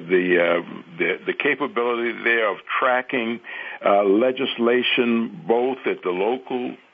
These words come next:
uh, uh, state and national level, and, uh,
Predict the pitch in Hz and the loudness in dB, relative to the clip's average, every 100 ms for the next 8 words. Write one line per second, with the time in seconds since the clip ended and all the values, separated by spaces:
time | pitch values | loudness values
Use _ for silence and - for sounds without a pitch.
0 | _ - 87 85 85 87 - 82 80 - | _ -2 2 4 4 2 2 2 2 0
1 | - 123 131 135 - 101 98 98 104 117 | 2 4 4 0 0 0 2 2 2 2
2 | - 127 120 123 123 139 156 - - - | 0 0 2 2 2 0 -2 -4 -20 -20
3 | - - - 113 107 110 104 110 107 104 | -18 -18 -2 2 4 4 4 4 6 4
4 | 101 104 | 4 0